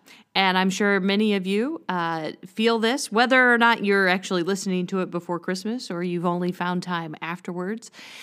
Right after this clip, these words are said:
this sense of trying to get everything done, trying to have things in a particular order, trying to make sure all the gifts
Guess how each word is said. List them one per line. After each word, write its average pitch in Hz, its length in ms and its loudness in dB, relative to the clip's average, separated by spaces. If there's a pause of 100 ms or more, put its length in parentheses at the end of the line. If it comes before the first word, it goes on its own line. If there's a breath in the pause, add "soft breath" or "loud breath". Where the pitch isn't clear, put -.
(160 loud breath)
this 208 240 4
sense 220 440 2
of 190 300 2 (260 loud breath)
trying 233 360 4
to 226 60 4
get 202 160 2
everything 208 440 2
done, 185 400 2
trying 214 460 2
to 202 80 2
have 196 340 2
things 208 320 2
in 196 100 0
a 175 60 0
particular 233 680 -2
order, 220 480 0 (400 loud breath)
trying 233 340 4
to 233 60 4
make 220 180 2
sure 233 340 2
all 190 120 2
the 170 100 -2
gifts 240 460 -2